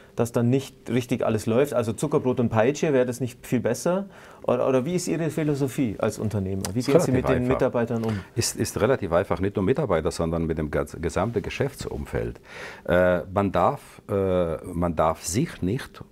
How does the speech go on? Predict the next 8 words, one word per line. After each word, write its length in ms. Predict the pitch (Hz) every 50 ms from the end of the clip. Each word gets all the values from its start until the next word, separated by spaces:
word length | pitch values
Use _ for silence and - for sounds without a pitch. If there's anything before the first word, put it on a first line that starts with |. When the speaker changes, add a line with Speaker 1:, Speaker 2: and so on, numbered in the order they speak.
| - -
Speaker 2:
und 400 | 85 90 87 85 80 - - - - - - - - -
eigenes 440 | - 82 87 87 87 80 73 - -
Tun 360 | - 98 98 101 95 85 78 - -
auch 280 | 78 82 107 - -
nicht, 320 | 98 101 104 - - - - - - - - - - - - -
äh, 460 | - 85 87 87 87 85 85 82 78 - - - - - -
nur 160 | - 95 101 98
dem 340 | 98 87 85 85 80 82